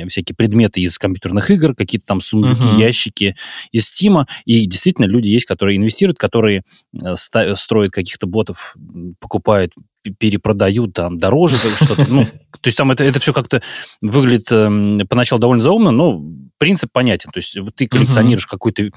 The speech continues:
Speaker 1: что-, нечто, что, м, нужно еще кому-то,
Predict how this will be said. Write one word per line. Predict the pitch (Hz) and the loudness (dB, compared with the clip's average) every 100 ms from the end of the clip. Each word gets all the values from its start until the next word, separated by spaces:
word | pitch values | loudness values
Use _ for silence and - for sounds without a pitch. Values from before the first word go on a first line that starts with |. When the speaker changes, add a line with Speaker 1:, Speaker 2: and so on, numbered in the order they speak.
| - - | -16 -14
Speaker 1:
что-, | - - 139 | -8 -2 0
нечто, | 127 139 - 107 98 - - | 2 2 2 0 -2 -6 -16
что, | - - 113 107 98 90 | -10 -2 2 4 2 0
м, | 90 92 90 87 87 85 | -4 -6 -8 -10 -12 -10
нужно | 92 117 98 | -2 -2 -2
еще | 98 107 | -2 0
кому-то, | 131 185 247 196 | 0 2 2 0